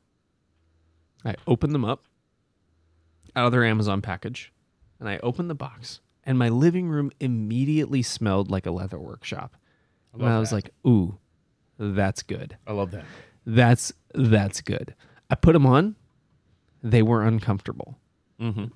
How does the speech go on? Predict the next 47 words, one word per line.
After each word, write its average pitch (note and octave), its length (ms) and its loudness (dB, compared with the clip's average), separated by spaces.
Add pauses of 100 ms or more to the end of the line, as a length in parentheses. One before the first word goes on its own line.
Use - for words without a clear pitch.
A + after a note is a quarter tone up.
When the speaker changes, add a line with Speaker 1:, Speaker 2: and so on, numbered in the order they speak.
Speaker 1:
That's G#2+ 420 -6
good. - 360 -18 (400)
'Cause G#3+ 160 2
you F#4+ 100 2
don't F4 180 -2
want, D#4 220 -2 (240)
you F#3 120 -4
don't A3 160 0
want F#3+ 180 0
leather F3+ 220 -2
boots E3+ 300 -4
to - 80 -10
be C#3 80 -2
comfortable F#3+ 400 -4
right - 60 2
Speaker 2:
Not C4 140 4
Speaker 1:
away. D#4 140 2
Speaker 2:
uncomfortable, F#3 460 2
but A2+ 140 -4
stiff, - 400 -6
right? A2+ 200 -4 (120)
Speaker 1:
Yeah, G3+ 140 2
you C3 160 6
want D#3+ 140 8
'em F3+ 80 4
stiff. - 300 -2
Speaker 2:
Yeah. D#2 100 -10 (600)
Speaker 1:
Uh, A#2 320 4 (100)
I C#3 60 0
hit A#2+ 180 4
'em D3+ 100 6
with D3+ 100 4
some D#3+ 140 0
Hubbard's C#3 520 2
shoe - 240 -2
grease, G#2+ 460 -6 (1400)
and B2 180 0
I F2+ 160 -2
laced F#2+ 400 -4
'em G#2+ 100 -2
up. B2 160 -4 (640)
And B2+ 100 2
I've A#2+ 100 4
had B2+ 140 4
to G#2 60 -4
tighten B2 340 -4
'em D3 240 -4